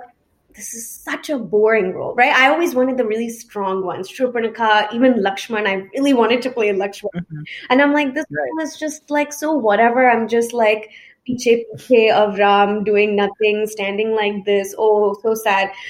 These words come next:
Speaker 1: And I'm like, "This is
Speaker 2: Yeah.
Speaker 1: so boring." I was, and that's what I kept thinking. And then I started reading and, and researching more about her. And my first feelings always were,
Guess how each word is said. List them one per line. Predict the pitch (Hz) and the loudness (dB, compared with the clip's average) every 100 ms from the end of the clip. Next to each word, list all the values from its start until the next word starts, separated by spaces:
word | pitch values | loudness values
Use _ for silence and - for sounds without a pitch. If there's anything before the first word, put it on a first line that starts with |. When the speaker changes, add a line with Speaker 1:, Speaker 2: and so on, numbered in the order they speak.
| - | -4
Speaker 1:
And | - 285 | 2 4
I'm | 294 | 4
like, | 294 - | 2 -2
"This | 269 | -12
is | 277 262 | -8 -2
Speaker 2:
Yeah. | |
Speaker 1:
so | 302 | 2
boring." | 247 220 220 190 196 202 | 4 6 6 4 0 0
I | 262 | 4
was, | 269 262 - | 4 2 2
and | 262 | 2
that's | 269 269 | 4 2
what | 294 | 0
I | 254 | -2
kept | 247 214 - | -2 -6 -6
thinking. | 370 440 311 233 220 214 - _ - _ _ _ - | -2 -2 0 -2 -4 -8 -18 _ -20 _ _ _ -2
And | 320 302 | 2 4
then | 330 | 4
I | 311 | 2
started | 311 277 262 214 | 2 2 2 2
reading | 240 247 196 - - - | 0 0 -2 -6 -16 -10
and, | 220 208 | -8 -6
and | 233 226 | -4 -4
researching | 240 240 214 190 190 190 | -6 -4 -4 -4 -6 -6
more | 190 175 | -6 -6
about | 180 180 165 | -2 -2 -2
her. | - 78 - | -6 -12 -8
And | 226 247 | -4 0
my | 247 247 - - | 0 -2 -16 -2
first | 349 381 392 - | 2 2 0 -4
feelings | 269 247 233 220 | 0 2 0 -2
always | - 214 202 190 175 - | -2 0 0 -2 -4 -6
were, | 208 208 202 196 196 | -4 0 2 0 -4